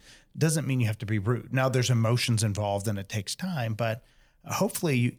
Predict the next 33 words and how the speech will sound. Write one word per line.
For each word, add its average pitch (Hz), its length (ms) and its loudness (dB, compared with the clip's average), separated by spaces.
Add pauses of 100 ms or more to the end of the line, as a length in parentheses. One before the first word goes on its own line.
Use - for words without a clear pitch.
those 120 240 0
people 123 280 -2
can 117 180 0
look 107 180 -4
back 101 280 -2
fondly 139 440 4
and 101 100 0
say, 117 120 0
"Well, 104 120 -2
you 110 60 2
know, 107 80 2
I 104 80 0
learned 117 340 2
things 110 260 0
there. 107 160 0
It - 60 -8
was - 100 -8
a 101 60 -4
good 101 160 -2
experience." 98 720 -4 (440)
And 113 160 2
they 101 80 0
treated 101 360 -4
me 98 140 -2
well. 98 380 -2
I've 107 180 -4
seen 113 260 0
some 120 260 0
organizations 101 840 -4
that 104 220 -4
as 104 260 -6
you 101 100 -4
leave, 120 400 0